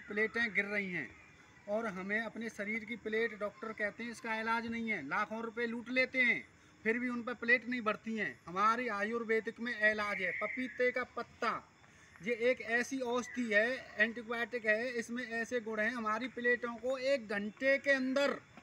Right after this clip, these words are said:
बढ़ा देते हैं। इसका जूस पीने से एक घंटे के अंदर हमारी प्लेट बढ़ जाती हैं।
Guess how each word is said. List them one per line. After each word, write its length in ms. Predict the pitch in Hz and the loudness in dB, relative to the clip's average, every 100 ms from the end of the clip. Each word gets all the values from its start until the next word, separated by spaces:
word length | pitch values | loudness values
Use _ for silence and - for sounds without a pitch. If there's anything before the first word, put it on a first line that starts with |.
| - - - - | -20 -20 -20 -8
बढ़ा 380 | 165 190 220 247 | -4 2 4 4
देते 440 | 254 247 269 254 | 4 2 4 4
हैं। 440 | 226 247 254 185 - | 6 4 4 0 -2
इसका 380 | 240 - 262 247 | -4 -2 0 0
जूस 340 | 180 240 285 - | 0 -2 -2 -4
पीने 280 | 269 269 269 | -2 2 4
से 180 | 254 247 170 - - _ - - - | 4 4 2 -2 -20 _ -20 -12 0
एक 200 | 247 202 | 0 2
घंटे 380 | 202 202 247 247 | 0 2 2 4
के 120 | 254 | 2
अंदर 280 | 240 240 247 | 0 0 -2
हमारी 300 | 226 226 233 | 0 0 0
प्लेट 460 | - 247 269 277 214 | 0 6 8 8 4
बढ़ 180 | 196 185 | -2 2
जाती 400 | 208 214 220 220 | 2 2 0 -2
हैं। 200 | 202 135 | -2 -4